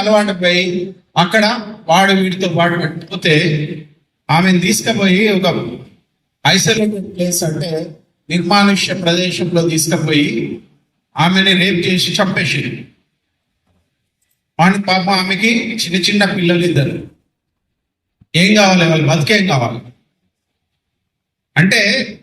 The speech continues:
ఒక దానికి బానిస అవుతున్నామంటే, ఒక దానికి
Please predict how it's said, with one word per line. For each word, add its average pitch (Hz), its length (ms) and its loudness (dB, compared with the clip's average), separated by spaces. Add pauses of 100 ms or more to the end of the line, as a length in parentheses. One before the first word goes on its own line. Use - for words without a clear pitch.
ఒక 208 100 -2 (140)
దానికి 220 340 -2 (120)
బానిస 165 360 0
అవుతున్నామంటే, 226 720 0 (100)
ఒక 175 80 -4 (100)
దానికి 220 300 0